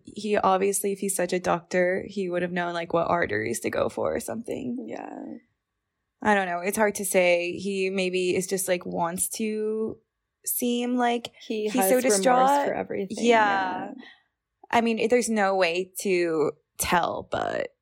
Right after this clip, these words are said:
Speaker 1: that's what happens. Um, and then,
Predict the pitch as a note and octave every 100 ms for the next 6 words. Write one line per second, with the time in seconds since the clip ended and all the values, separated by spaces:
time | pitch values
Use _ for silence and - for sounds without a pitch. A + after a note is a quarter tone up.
0 | _ - - F#3 F#3+ F3 F3 G#3 A#3 B3
1 | - - - - _ - G#3+ G3+ F#3 F#3+
2 | F#3+ - _ _ _ _ _ _ _ _
3 | _ _ A#3 A#3 A3 G#3+ G#3+ G#3+